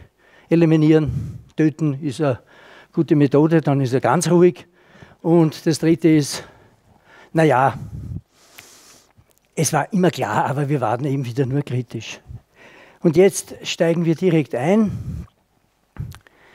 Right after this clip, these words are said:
in die Betrachtungen. Äh, einzelne Fotos habe ich jetzt oder Screenshots gemacht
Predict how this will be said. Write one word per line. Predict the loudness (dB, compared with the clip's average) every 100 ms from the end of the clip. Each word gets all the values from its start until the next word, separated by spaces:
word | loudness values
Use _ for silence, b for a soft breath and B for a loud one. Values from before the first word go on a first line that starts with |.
| b b b b _ _ _
in | 2 2
die | 6 6 4 -2 -10
Betrachtungen. | -8 -2 -2 -2 -4 0 0 -2 -8 b b b b _ -14
Äh, | -2
einzelne | 0 0 0 0 2 2
Fotos | 2 0 0 -2 0
habe | 0
ich | 0
jetzt | 0 0 -2 -6
oder | -4 -2 -4
Screenshots | -2 0 2 0 -4
gemacht | -2 0 0 0 -10